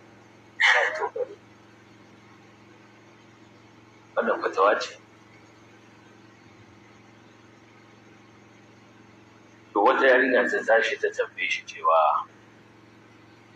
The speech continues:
a, me yasa aka ce musulmi ne kadai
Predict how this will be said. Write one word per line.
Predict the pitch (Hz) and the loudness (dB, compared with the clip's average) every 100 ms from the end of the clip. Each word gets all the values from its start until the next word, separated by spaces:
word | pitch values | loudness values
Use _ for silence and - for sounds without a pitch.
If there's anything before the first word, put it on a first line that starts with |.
| - - - - | -20 -20 -16 -2
a, | 76 73 64 - - - - - - - - - - - - - - - - - - - - - - - - - | 0 2 0 -4 -12 -20 -20 -20 -20 -20 -20 -20 -20 -20 -20 -20 -20 -20 -20 -20 -20 -20 -20 -20 -20 -20 -16 -4
me | 92 | 2
yasa | 117 - 117 92 78 - - - | 2 4 4 6 4 0 -8 -6
aka | 90 117 | -4 -4
ce | - 107 | -4 -4
musulmi | 107 - - 98 104 | -4 -6 -10 -6 -4
ne | 92 - | -4 -2
kadai | - - | -2 -2